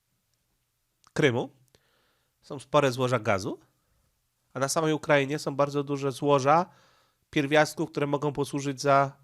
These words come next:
paliwo nuklearne. Biorąc pod uwagę, że obecnie energetyka atomowa, przepraszam, nuklearna, em, przeżywa renesans, to prawdopodobnie tego paliwa będzie potrzebne dużo.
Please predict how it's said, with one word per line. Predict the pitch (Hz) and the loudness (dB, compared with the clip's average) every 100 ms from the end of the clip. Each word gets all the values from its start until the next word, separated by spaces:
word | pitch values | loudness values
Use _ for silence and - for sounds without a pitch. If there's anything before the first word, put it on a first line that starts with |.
| - | 4
paliwo | 156 156 127 | 4 4 2
nuklearne. | 110 - 92 85 85 85 _ - - - _ | -2 -4 -8 -8 -14 -20 _ -20 -20 -20 _
Biorąc | 139 147 139 | 0 0 0
pod | 147 | -4
uwagę, | 135 143 135 135 | 0 0 2 -2
że | 135 | -2
obecnie | 127 131 147 - 131 131 120 - _ _ _ - | 0 2 0 0 -2 -2 -2 -10 _ _ _ -4
energetyka | 131 139 127 131 127 - 131 - - _ | 2 2 0 -4 -4 0 0 0 -16 _
atomowa, | 113 - 131 135 127 120 104 _ _ | -4 -2 2 4 4 0 -2 _ _
przepraszam, | - 117 110 | -6 -6 -6
nuklearna, | 123 123 135 135 117 113 95 117 - _ _ _ _ _ _ _ | -6 -4 2 4 4 2 -2 -8 -8 _ _ _ _ _ _ _
em, | 113 107 110 110 110 104 104 107 104 101 - | -2 -2 -2 -6 -10 -12 -12 -12 -12 -14 -8
przeżywa | - 131 139 131 135 | -2 0 2 2 4
renesans, | 139 131 - 120 185 - - _ _ _ _ _ _ - | 4 2 2 0 -2 -4 -10 _ _ _ _ _ _ -8
to | 123 | 0
prawdopodobnie | 139 131 135 143 131 135 | 2 2 0 0 -2 -4
tego | 143 135 | -4 -4
paliwa | - 143 135 120 | 2 2 2 0
będzie | 131 131 135 | 0 -2 -6
potrzebne | 127 135 143 127 147 | -6 -4 -4 -2 -2
dużo. | 147 175 127 98 92 | 2 2 2 -2 -4